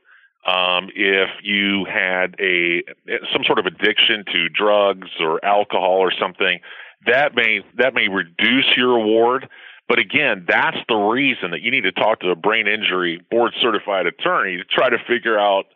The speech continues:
how you can possibly make this claim and do it now. Because the thing is, once a court, uh, Third Circuit sends it back to the Eastern District of, of Pennsylvania, I suspect there's gonna be a flood of people trying to,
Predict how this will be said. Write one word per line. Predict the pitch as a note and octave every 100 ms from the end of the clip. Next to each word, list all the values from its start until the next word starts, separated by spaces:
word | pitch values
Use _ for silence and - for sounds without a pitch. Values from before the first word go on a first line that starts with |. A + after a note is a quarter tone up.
| - -
how | - C#3 D3
you | D3 B2+
can | A2
possibly | F2+ A#2+ B2 C3 A2 A2
make | G2+ A#2 D3+
this | A2+ F2+
claim | - A2+ C3+
and | D3+
do | G3+
it | F#3+
now. | C#3 F#3+ G3+ F2 E2
Because | B2+ - C3 -
the | A#2
thing | E3+ D3 D#3
is, | F3+ A#2+ - - - _
once | F3 G#3
a | F#3
court, | - E3 D#3 C#3 -
uh, | A#2+ A2+ G#2+ G2+ G2+
Third | C#3+ B2+ -
Circuit | D#3 C3+ -
sends | C3+ B2+
it | A2+
back | - G#2+ A#2 A#2
to |
the | G#2+
Eastern | - A#2+ - G#2
District | A2+ A2 G#2
of, | A2 - -
of | G2
Pennsylvania, | - A#2+ A#2 F2+ G#2+ C#3+ G#2 E2 - - - _ -
I | A#2+ B2 -
suspect | - G2+ - D#3 -
there's | C3 A2+
gonna | C3
be | G#2
a | G2 -
flood | - C3
of | - _
people | - F3+ - G2 F#2+ - -
trying | C3 C3 B2+ A#2 -
to, | A2+ G2+